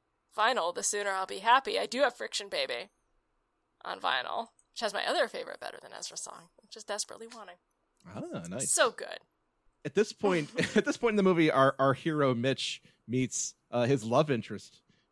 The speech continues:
Speaker 2: uh, f-, for the film, whose name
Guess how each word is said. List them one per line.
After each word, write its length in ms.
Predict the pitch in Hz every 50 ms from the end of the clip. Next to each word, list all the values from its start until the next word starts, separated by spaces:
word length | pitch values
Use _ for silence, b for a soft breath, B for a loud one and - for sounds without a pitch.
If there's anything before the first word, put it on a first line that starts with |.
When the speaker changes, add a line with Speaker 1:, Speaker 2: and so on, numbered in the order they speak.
| _ _
Speaker 2:
uh, 180 | 107 104 101 101
f-, 60 | - - - - _ _
for 120 | - 110
the 100 | 92 101
film, 460 | - - 117 107 101 95 90 87 90 - _ _ _ _ _ _ -
whose 320 | 110 110 104 101 92 90 98
name 420 | 104 104 101 98 95 92 92 95